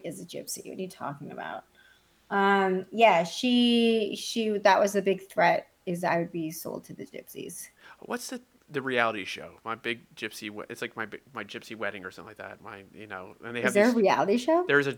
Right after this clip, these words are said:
Speaker 2: there are gypsy wedding reality shows, eh, which you might enjoy thoroughly just by the dresses.
Speaker 1: Oh, are they fantastic?
Speaker 2: They're something.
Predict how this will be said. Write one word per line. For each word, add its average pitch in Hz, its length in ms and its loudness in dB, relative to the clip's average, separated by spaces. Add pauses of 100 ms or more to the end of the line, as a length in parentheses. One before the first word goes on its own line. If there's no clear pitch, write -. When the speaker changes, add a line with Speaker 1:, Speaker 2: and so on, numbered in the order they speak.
(160)
Speaker 2:
there 131 380 2
are 113 420 2
gypsy 127 300 -8
wedding 107 400 -4
reality 98 340 -2
shows, - 380 -12
eh, - 60 -14 (180)
which 139 260 -2
you 147 140 -2
might 120 320 2
enjoy 113 480 -4
thoroughly 110 400 -2
just 107 200 -12
by 113 120 0
the 104 100 -6
dresses. 101 560 -6 (1400)
Speaker 1:
Oh, 220 300 8
are 175 100 2
they 196 100 4
fantastic? 202 720 -4
Speaker 2:
They're 135 720 4 (340)
something. 143 500 2